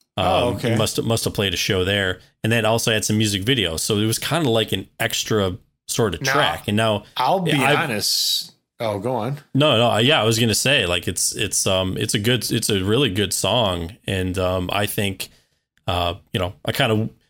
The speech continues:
Speaker 1: we, I always figured it was on the album because every time I listened to it, like, it was, this is just on the iTunes version.
Speaker 2: Oh,
Speaker 1: So
Speaker 2: that's interesting because I've heard it, but, um, I,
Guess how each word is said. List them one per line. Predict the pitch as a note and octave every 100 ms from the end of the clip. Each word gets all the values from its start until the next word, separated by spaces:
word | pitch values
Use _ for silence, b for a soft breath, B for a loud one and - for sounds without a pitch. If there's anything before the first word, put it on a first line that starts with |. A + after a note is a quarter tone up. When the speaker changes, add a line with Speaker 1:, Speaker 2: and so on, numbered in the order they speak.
| _ -
Speaker 1:
we, | C#3
I | C3 D3+
always | D#3+ C3+
figured | - D#3+ C#3
it | A#2 F#2+
was | G2+ F3+ C#3
on | A2+
the | G2
album | F#2+ A2+ C3+
because | A2 G#2+
every | A2+ A2+
time | A#2
I | G2+
listened | B2+ C#3 G2+
to | G2 G2+
it, | -
like, | G2 F#2+
it |
was, | G2 F#2+ A2
this | G#2+ A2
is | G2
just | A2 -
on | F#2+
the | F#2+
iTunes | F#2 F#2+ G#2+ G2+
version. | A#2+ D3 F2
Speaker 2:
Oh, | B2+ C3
Speaker 1:
So | B2
Speaker 2:
that's | C#3 E3+ -
interesting | B2+ D3+ E3+ E3+ - A#2 G#2 G2
because | A2 C3 A#2+
I've | A2+ D3 E3+ -
heard | - B2+ C#3+
it, | F3+ - - -
but, | A#2+ A2 G#2+ A2+
um, | A#2 G#2+ G#2 G2+ G2 - _ _ _ _ _ _ _ _ _ _
I, | B2+ B2 C3 C3+ C3 A#2+